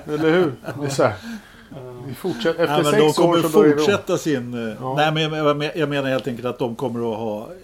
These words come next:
Speaker 3: liksom gjort f-, det här arbetet nu på försäsongen, det kommer de ha gjort bäst.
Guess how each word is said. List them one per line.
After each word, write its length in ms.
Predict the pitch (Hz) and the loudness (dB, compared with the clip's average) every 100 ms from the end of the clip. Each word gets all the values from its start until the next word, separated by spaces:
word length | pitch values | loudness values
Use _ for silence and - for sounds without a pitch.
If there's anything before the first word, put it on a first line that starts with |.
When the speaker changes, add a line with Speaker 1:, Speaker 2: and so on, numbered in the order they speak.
| - 214 | -18 -12
Speaker 3:
liksom 580 | 151 - 131 113 113 190 | -10 -4 -4 -4 -6 -8
gjort 420 | 147 139 - - | -2 -2 -4 -20
f-, 180 | - 160 | -20 -10
det 100 | 139 | -6
här 300 | 131 139 143 | -4 -4 -6
arbetet 520 | 165 139 147 143 147 - | -4 -4 -4 -4 -6 -10
nu 200 | 156 151 | -8 -8
på 140 | 147 151 | -6 -6
försäsongen, 580 | 160 139 143 160 151 | -6 -6 -6 -6 -6
det 60 | 143 | -8
kommer 240 | 143 151 | -6 -4
de 120 | 143 139 | -4 -2
ha 60 | |
gjort 140 | 143 123 | -4 -4
bäst. 460 | 143 165 - - | -6 -6 -10 -20